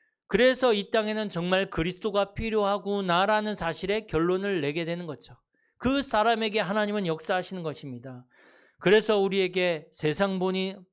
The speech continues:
세상 보는 눈이 열려져야 됩니다. 세상의 문제는 영적인 문제입니다. 그래서 이 문제를 놓고 기도한다면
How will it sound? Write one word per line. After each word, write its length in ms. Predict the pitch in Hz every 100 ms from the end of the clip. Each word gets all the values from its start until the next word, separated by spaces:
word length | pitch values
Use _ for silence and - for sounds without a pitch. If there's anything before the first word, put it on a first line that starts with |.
| _
세상 420 | - 180 190 202
보는 300 | 175 185 175
눈이 380 | 156 165 196 208
열려져야 580 | 135 151 185 185 156 143
됩니다. 560 | 131 120 113 117 120 _ _ _ _ _ _ _ _ -
세상의 420 | 185 185 247 240
문제는 580 | 220 208 202 208 247 - _ _ - 139
영적인 580 | 143 170 - 294 285
문제입니다. 880 | 269 233 180 185 143 123 120 113 120 _ _ _ _ _ _ -
그래서 420 | 165 202 233 214
이 160 | 190
문제를 440 | 196 180 185 202 190
놓고 560 | 185 196 196 196 -
기도한다면 1000 | - 196 254 233 208 180 170 214 190 127